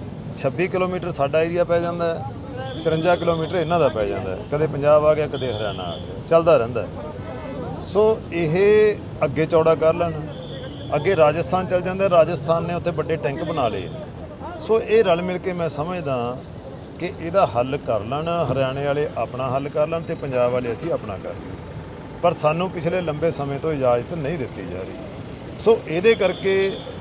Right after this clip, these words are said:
ਕਿਉਂਕਿ ਮਕਰੋੜ ਸਾਹਿਬ ਤੱਕ ਇੱਕ ਪੰਜ ਸੌ ਅਠਾਨਵੇਂ ਫੁੱਟ ਚੌੜਾ, ਅੱਗੇ ਇੱਕ ਸੌ ਅਠਾਨਵੇਂ ਫੁੱਟ ਚੌੜਾ ਹੋ ਜਾਂਦਾ ਹੈ। ਤੇ ਜਦੋਂ ਪੰਜ ਸੌ ਅਠਾਨਵੇਂ ਫੁੱਟ ਦਾ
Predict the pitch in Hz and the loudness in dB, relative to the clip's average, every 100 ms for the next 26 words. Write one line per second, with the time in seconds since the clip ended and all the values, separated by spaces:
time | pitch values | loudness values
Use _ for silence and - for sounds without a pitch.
0 | - - - 170 170 202 175 151 143 165 | -12 -12 -6 -4 0 2 2 0 2 0
1 | 160 180 185 202 180 - - 143 120 143 | 4 2 4 0 -2 -4 -2 0 0 0
2 | 131 143 151 135 135 143 143 143 147 - | 2 0 0 -2 -2 0 0 0 -2 -8
3 | - - - - - - 160 135 214 - | -12 -12 -12 -12 -12 2 2 8 8 8
4 | 156 117 123 127 127 127 - 127 131 120 | 2 2 2 2 0 -2 2 4 4 4
5 | 127 127 127 135 - - - - - - | 0 -2 -4 -6 -10 -12 -12 -12 -12 -2
6 | 202 196 220 - 156 143 160 202 - 135 | 2 4 2 2 0 0 2 0 2 2
7 | 139 170 151 165 180 | 2 -2 -2 0 2